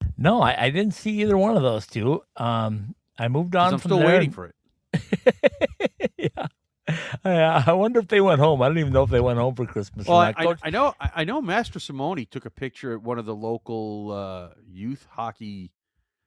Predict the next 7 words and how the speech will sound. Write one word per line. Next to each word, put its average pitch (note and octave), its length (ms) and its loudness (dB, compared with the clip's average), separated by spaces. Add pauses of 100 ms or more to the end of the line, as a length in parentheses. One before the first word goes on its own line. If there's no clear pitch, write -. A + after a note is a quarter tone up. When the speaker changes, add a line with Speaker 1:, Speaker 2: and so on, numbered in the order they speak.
(400)
Speaker 2:
uh, F2 400 -18 (1300)
places G2+ 480 -12
and, G2 200 -16
and, G2 220 -18
and G2 180 -18
posted A2+ 440 -8
it F#2+ 160 -18